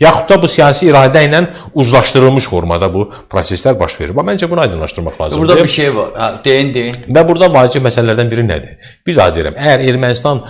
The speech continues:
Speaker 1: e, siyasi hakimiyyəti, yəni Paşinyanın doğrudan da gerçək istəyi varsa, e, yəni, e,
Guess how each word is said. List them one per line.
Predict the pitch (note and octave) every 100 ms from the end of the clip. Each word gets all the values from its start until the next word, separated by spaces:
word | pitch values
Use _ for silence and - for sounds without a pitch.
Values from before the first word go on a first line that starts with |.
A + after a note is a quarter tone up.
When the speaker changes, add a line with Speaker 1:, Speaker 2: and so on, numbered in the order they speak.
| - -
Speaker 1:
e, | E2+
siyasi | - G2 E2+ F#2+
hakimiyyəti, | F2+ - D2 F2
yəni | F2+ -
Paşinyanın | F2+ - A2 A2 C#3 - - -
doğrudan | G#2 A2+ G#3+ A3+
da | B2+
gerçək | G2 - F2 - - _ -
istəyi | - F2+ E2
varsa, | D2 - - - - _ _ _ _ - -
e, | G#2+
yəni, | A#2 C3+
e, | B2